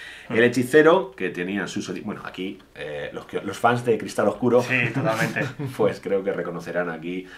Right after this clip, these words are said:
Speaker 2: a este, a este, eh, bichejo, que, eh, pues, pues, pues, pues, ah, tenemos el linaje de los peregrinos,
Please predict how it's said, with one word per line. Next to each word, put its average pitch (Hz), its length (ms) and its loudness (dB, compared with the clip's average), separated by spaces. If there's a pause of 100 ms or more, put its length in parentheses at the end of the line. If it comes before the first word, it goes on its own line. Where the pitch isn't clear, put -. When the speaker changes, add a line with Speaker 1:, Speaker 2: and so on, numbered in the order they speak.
(260)
Speaker 2:
a 85 180 -2
este, 78 540 -6
a 82 160 -10
este, 76 600 -12 (320)
eh, 85 440 -4
bichejo, 104 560 -2 (480)
que, 135 520 -2
eh, 117 920 2 (140)
pues, 71 840 -6 (120)
pues, - 300 -14
pues, 101 160 -8
pues, 110 300 -6
ah, 123 260 -4
tenemos 113 260 0
el 110 80 4
linaje 110 320 2
de 123 80 6
los 120 100 4
peregrinos, 127 760 2